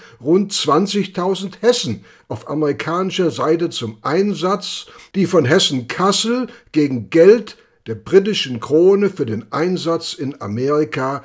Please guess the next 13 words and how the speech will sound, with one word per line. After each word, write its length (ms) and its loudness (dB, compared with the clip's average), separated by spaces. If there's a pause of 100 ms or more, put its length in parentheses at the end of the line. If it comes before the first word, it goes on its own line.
(180)
zur 240 0
Verfügung 680 0
gestellt 480 -6
worden 300 -10
waren. 380 -12 (760)
Allerdings 540 4
kamen 600 0 (140)
neben 360 6
den 180 2
Hessen 600 0 (100)
rechts 480 -2
im 260 0
Bild 360 4